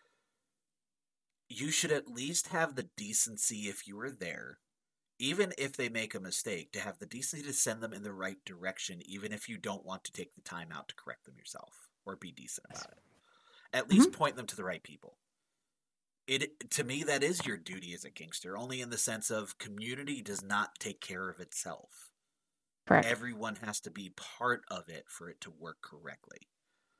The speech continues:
Speaker 1: even at the
Speaker 2: Mm-hmm.
Speaker 1: lower level. I don't care if you attend a par-, private party once a month because you've already done all the other work and you just don't bother anymore.
Speaker 2: Yeah, 'cause it doesn't matter.
Speaker 1: No, it doesn't. You're still a Kingster in community.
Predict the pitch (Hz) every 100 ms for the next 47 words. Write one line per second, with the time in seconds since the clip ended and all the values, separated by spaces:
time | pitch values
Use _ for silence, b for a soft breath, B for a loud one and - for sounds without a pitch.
0 | _ _ _ - 120 120 120 117 113 269
1 | 90 90 95 98 - - _ _ _ _
2 | _ - 139 113 143 120 113 117 110 135
3 | 113 101 - - 143 151 - 131 139 135
4 | - 127 120 95 120 123 98 98 123 95
5 | 95 - 101 104 98 98 107 104 95 110
6 | 110 95 95 92 90 95 107 98 101 -
7 | 123 120 160 175 85 - - - - _
8 | _ _ _ _ _ _ _ _ _ _
9 | _ 175 170 180 180 180 170 165 170 170
10 | - - _ - 190 113 175 196 - -
11 | _ 110 - 165 147 - 170 - 120 104
12 | 117 - 110 104 139 131 87 - - -